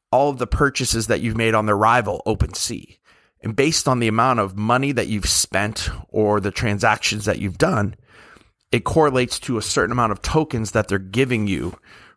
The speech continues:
right, to start to use their product, their website. So I did this. I got fifteen hundred Loox tokens. At the time, Loox tokens were worth about five bucks a piece,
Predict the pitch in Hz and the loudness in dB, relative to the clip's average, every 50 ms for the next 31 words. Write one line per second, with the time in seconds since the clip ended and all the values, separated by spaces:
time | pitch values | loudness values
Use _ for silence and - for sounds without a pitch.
0 | _ - 113 117 113 - - 135 117 - - - 113 107 107 - - 110 104 98 | _ 0 0 0 0 0 0 0 0 0 2 2 2 2 2 0 -2 -4 -4 -6
1 | 95 107 113 117 110 104 - - 101 101 98 98 - - - 73 67 - - - | -4 0 2 2 2 2 0 0 2 2 4 4 4 4 4 2 0 -2 -4 -8
2 | - - - - - - - - 101 104 110 107 107 98 92 87 85 - - - | -8 -4 -2 0 0 0 -2 -4 -2 0 0 2 2 0 -2 -4 -4 -4 -6 -6
3 | - - - _ _ _ _ _ - - - - - - - _ - - - 123 | -8 -8 -12 _ _ _ _ _ -20 -20 -20 -20 -20 -20 -20 _ -8 -2 0 0
4 | 110 - - 202 226 190 120 92 80 85 110 113 - - - - - - - - | 0 2 2 2 2 2 2 0 0 -2 -2 -2 -2 -2 -4 -4 -8 -14 -18 -20
5 | - - _ - 131 147 170 - - - - 165 156 - - - 170 147 135 123 | -20 -6 _ 0 2 2 2 2 0 0 2 2 2 2 2 2 2 2 4 4
6 | 143 135 123 117 104 98 110 120 - - - - - 110 85 85 - - - - | 2 2 2 2 0 2 0 0 0 -2 -4 -2 0 0 0 0 -4 -12 -14 -14
7 | - - - _ _ _ _ _ - - - - - - - - 104 - 127 - | -14 -16 -16 _ _ _ _ _ -20 -20 -20 -18 -18 -12 -8 -6 -6 -6 -4 -2
8 | - 135 143 139 131 120 127 123 - - - 139 127 117 - 113 - 127 113 110 | 2 2 2 2 2 2 0 0 -2 -2 0 2 2 2 0 -4 -4 -2 0 0
9 | 110 110 117 104 107 - - - 107 107 104 98 101 104 - - - - - 139 | 0 0 0 0 0 0 2 2 2 2 2 2 0 -2 -2 -4 -12 -6 -2 -2
10 | 147 226 - - - - - | -2 -2 -2 -6 -8 -12 -14